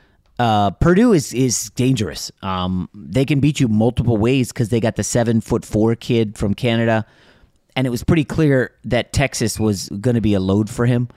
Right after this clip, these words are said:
Uh, just the quickness and the ac-, activity inside. So they went to Williams, and Williams was awesome.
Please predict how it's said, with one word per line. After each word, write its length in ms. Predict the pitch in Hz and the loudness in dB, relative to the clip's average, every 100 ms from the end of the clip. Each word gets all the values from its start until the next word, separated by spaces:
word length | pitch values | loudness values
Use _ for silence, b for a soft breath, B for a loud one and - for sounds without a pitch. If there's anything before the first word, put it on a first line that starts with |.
| b b b b | b b b b
Uh, 280 | 107 90 80 | -6 -4 -4
just 300 | 113 127 - | -4 -6 -4
the 100 | - | -6
quickness 680 | - 160 - 127 127 110 117 | 0 0 0 0 0 0 0
and 180 | 101 | 0
the 320 | 98 92 78 71 | 0 -2 -4 -6
ac-, 460 | 60 120 - - 113 | -2 -4 -4 -10 -8
activity 500 | 117 - 139 120 117 | -6 -2 0 2 0
inside. 320 | 107 123 120 | 0 -2 -2
So 100 | 139 | -2
they 120 | 123 | -2
went 260 | 113 127 - | 0 -2 -2
to 120 | 131 | -2
Williams, 640 | 113 151 208 98 95 - - b b b b _ | 2 2 2 -2 -4 -8 -16 b b b b _
and 320 | 110 104 95 | -2 -2 0
Williams 400 | 92 143 233 175 | 0 2 2 0
was 180 | 95 85 | -2 -4
awesome. 420 | 76 107 - - | -4 -4 -4 -10